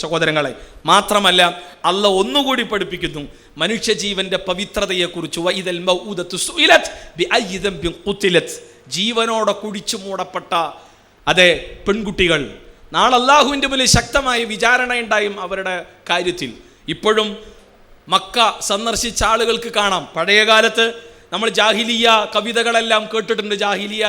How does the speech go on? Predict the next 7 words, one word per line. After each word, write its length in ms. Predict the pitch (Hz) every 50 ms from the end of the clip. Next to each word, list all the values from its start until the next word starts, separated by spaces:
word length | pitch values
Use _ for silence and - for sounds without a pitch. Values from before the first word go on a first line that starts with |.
| 202 208
ചരിത്രവും 440 | 208 202 220 - - 233 233 233 233 226
പഠിച്ചിട്ടുണ്ട്. 460 | 220 208 - - 208 175 180 175 151 131 - - - - - - - - 165
ആ 20 | 208 214 202
ജാഹിലിയ 380 | 208 208 214 220 247 247 240 240 240 233 240 233
കാലഘട്ടത്തിൽ 600 | 233 240 247 240 254 240 254 254 254 277 277 285 277 - - - - - - - _ -
പെൺകുഞ്ഞുങ്ങളെ 760 | 208 214 233 262 277 226 285 277 277 277 277 269 254 254 247 233 165 202
ജീവനോടെ 560 | 233 254 262 262 262 254 247 247 247 240 240